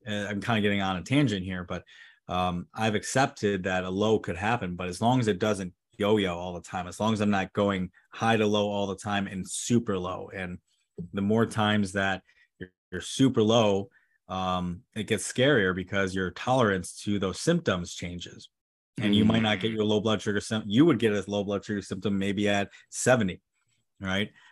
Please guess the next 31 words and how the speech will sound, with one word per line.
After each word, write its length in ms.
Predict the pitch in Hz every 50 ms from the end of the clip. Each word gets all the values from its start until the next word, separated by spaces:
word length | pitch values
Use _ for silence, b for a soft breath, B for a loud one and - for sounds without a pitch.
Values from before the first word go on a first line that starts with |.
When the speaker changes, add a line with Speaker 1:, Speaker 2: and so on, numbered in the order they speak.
| b b -
Speaker 1:
Um, 440 | 92 92 90 90 87 87 82 90 - -
I 120 | 107 110
might 160 | 117 117 113
not 220 | 110 110 104 98 92
get 120 | 110 107
it 100 | 104 - -
till 100 | - -
sixty 580 | - - 147 147 147 - - 92 98 113 - _ _ -
or 80 | 101 90
fifty-nine, 800 | - - 107 92 - 104 98 104 120 135 127 101 98 98 107 120 - _ _ _ -
which 200 | 95 95 - -
is 180 | 95 90 -
kind 200 | - - 98 95 95
of 100 | 90 90
low, 320 | 92 92 90 92 98 101
you 120 | 107 98 92
know, 340 | 92 90 90 90 92 92 - _ _ -
on 200 | - 98 98 92
the 40 | 90
lower 260 | 92 92 90 92 90
half. 320 | 90 90 87 92 101 - -
You 80 | 101
wanna 180 | 101 104 104 95
be 60 | 101 101
able 120 | 95 101
to 220 | 95 90 87 90 - _ _ -
identify 480 | 104 104 107 107 101 - 101 95 95 95
if 120 | 95 -
you 80 | 92 85
feel 180 | - 98 82 -
seventy-five. 680 | - - - 104 120 117 - - 98 85 85 85 92